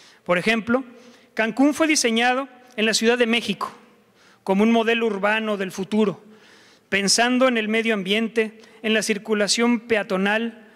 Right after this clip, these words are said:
o con ciclo-, o con ciclovías. Es la denominada zona fundacional la que aún subsiste, pero por malas decisiones del gobierno salinista que privatizó el ejido, generó esquemas de corrupción y abuso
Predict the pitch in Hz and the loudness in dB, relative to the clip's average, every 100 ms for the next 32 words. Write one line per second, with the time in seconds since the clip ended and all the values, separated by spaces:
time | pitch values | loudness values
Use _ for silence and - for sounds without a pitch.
0 | - _ _ - 180 196 196 185 202 - | -20 _ _ -8 -6 -2 -2 -2 -4 -6
1 | 190 202 - 208 202 208 190 208 202 190 | -6 -4 0 0 2 0 0 -2 -2 -2
2 | 208 180 151 - - _ _ _ _ _ | 0 -2 -4 -10 -12 _ _ _ _ _
3 | _ - 247 269 - 214 214 214 214 220 | _ -2 0 -2 -4 -2 0 2 0 0
4 | 226 254 247 - 269 277 277 262 - 233 | 0 0 0 2 2 4 2 0 0 0
5 | 220 202 - 196 202 220 233 - - - | 2 0 -2 -2 -2 -2 -6 -14 -16 -4
6 | 220 220 226 262 262 247 262 262 - 170 | -4 0 0 0 0 -2 0 0 0 -6
7 | - _ _ _ _ _ - 208 208 196 | -12 _ _ _ _ _ -4 -4 -4 -4
8 | 190 196 240 247 214 208 202 - 220 226 | -4 -2 0 -2 -2 -4 -2 0 0 0
9 | 214 185 190 180 190 208 208 196 180 180 | -2 -2 -6 -4 -2 -2 -2 -2 -2 0
10 | 208 - 196 190 190 185 180 180 214 214 | 0 -2 -4 -6 -4 -4 -6 -4 -4 -2
11 | 214 214 220 - - - - 214 226 254 | -4 -2 -4 -6 -20 -20 -6 0 0 0
12 | - 277 254 240 214 208 - 247 233 202 | 0 0 -2 -2 -4 -2 0 2 2 0
13 | 220 214 220 | -2 -2 -4